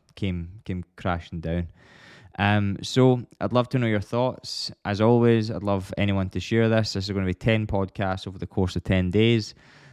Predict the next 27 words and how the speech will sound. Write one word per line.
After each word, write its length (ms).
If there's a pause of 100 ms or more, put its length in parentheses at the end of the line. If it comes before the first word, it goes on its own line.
(140)
Um, 320
I 100
done 160
a 60
countdown 640
to 260
the 100
new 100
year 480
last 500
year. 280
It 80
wasn't 320
ten 240
days. 180
I 60
think 160
it 60
was, 100
like, 160
thirty 380
days. 260
I'm 80
not 180
sure. 320 (480)
Um, 440
but 320